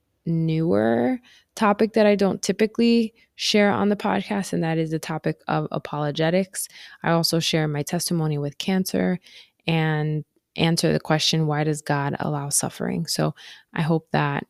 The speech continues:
you look forward to that. And then we end with, in my opinion, one of the most powerful presentations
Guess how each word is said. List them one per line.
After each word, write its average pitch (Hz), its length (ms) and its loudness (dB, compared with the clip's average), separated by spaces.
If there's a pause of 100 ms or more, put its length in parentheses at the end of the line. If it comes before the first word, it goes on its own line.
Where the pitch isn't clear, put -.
you 156 540 0 (140)
look 160 180 -2
forward 151 320 0
to - 100 -2
that. 160 320 -2 (600)
And 185 200 8
then 196 140 8
we - 280 4
end 202 500 4
with, 170 640 0 (720)
in 185 140 6
my 160 200 2
opinion, 190 760 0 (260)
one 175 280 2
of 214 140 0
the 226 100 4
most 165 360 2
powerful 156 420 -2
presentations 147 1160 -4